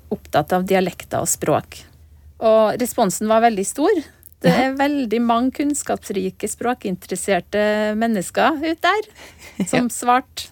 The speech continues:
Speaker 1: glad og fornøyd på undersøkelsen, og som,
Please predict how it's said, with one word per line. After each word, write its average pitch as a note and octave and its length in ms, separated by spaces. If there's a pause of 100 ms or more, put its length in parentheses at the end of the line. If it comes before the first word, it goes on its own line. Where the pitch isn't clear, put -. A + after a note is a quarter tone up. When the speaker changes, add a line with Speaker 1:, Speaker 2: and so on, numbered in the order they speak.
(140)
Speaker 1:
glad A#3 640
og C4+ 160
fornøyd C#4 400
på C4+ 100 (240)
undersøkelsen, G#3+ 760
og C4 120
som, C4 280